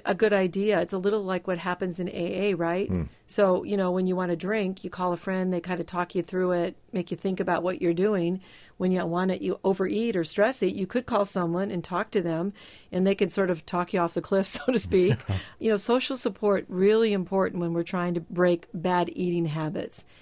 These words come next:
Speaker 1: And also that interaction with another person
Speaker 2: Hmm.
Speaker 1: calms down the stress as well.
Speaker 2: Well, we found these suggestions from a, a nutritionist, Catherine Brooken,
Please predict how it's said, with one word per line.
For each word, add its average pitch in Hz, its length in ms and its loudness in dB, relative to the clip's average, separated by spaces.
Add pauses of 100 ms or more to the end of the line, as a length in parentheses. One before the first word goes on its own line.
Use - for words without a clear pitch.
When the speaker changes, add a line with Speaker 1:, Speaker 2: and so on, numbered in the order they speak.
(160)
Speaker 1:
And 185 300 0 (240)
also 196 540 0
that 185 260 -2
interaction 208 500 -2
with 185 140 -2
another 175 280 0
person 190 580 -2
Speaker 2:
Hmm. 80 40 -4 (340)
Speaker 1:
calms 190 320 0
down 180 220 0
the 165 80 -2
stress 180 460 -4
as 160 120 -8
well. 165 320 -4 (340)
Speaker 2:
Well, 95 120 -2
we 120 100 4
found 117 280 4
these 110 120 4
suggestions 101 640 0
from 101 260 0
a, 85 380 -4 (120)
a 98 40 -6
nutritionist, 101 800 0
Catherine 113 460 0
Brooken, 92 460 0